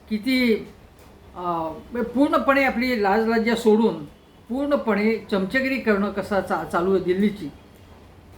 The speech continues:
आणि शिवसेनेच्या भाषेत म्हणजे आपण ज्याला बूट चाटेगिरी म्हणतो तशा प्रकारची गोष्ट आज, अशा आशयाचे, आशयाची टीका उद्धव ठाकरे यांनी केली आणि ते म्हणाले की आमच्या,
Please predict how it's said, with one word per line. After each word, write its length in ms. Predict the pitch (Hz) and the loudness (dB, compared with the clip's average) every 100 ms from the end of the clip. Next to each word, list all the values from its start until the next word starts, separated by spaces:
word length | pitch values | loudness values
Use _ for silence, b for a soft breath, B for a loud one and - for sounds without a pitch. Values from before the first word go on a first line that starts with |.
| - - - | -20 -20 -6
आणि 380 | 208 226 226 - | 2 6 4 2
शिवसेनेच्या 680 | - 208 220 226 226 226 226 | -4 2 2 4 2 2 0
भाषेत 320 | 180 175 220 220 | -2 -2 -2 -4
म्हणजे 160 | 226 | -4
आपण 240 | 233 233 214 | -4 -4 -2
ज्याला 180 | 220 214 | 0 -2
बूट 320 | 180 240 - | -2 -6 0
चाटेगिरी 400 | 226 220 208 208 | 2 2 2 2
म्हणतो 360 | 180 151 151 - | 0 -6 -10 -10
तशा 180 | 185 214 | -6 -6
प्रकारची 600 | 196 190 202 185 214 247 - - - 165 | -4 -4 -4 -4 -6 -8 -14 -20 -18 0
गोष्ट 320 | 196 226 226 | 4 4 0
आज, 200 | 202 185 185 - - - - - | -6 -6 -8 -14 -20 -20 -20 -12
अशा 180 | 202 254 | -6 -4
आशयाचे, 880 | 226 185 185 254 233 233 226 220 - - - - - - - - | -2 -2 -2 0 0 2 2 2 -2 -20 -20 -20 -20 -20 -20 -20
आशयाची 540 | 175 156 185 220 208 208 | -14 -10 -2 2 2 0
टीका 400 | 202 190 180 151 - - - - | -4 -2 -2 -4 -10 -20 -18 -8
उद्धव 320 | 190 208 247 | -4 2 2
ठाकरे 340 | 214 190 208 | 2 0 2
यांनी 180 | 196 190 | 2 0
केली 260 | 190 170 196 | -2 -4 -4
आणि 240 | - 196 220 | -6 -6 -2
ते 80 | 247 | 0
म्हणाले 280 | 226 233 | 2 0
की 80 | 226 | -2
आमच्या, 480 | 220 196 202 233 226 | -2 -4 -2 -2 -2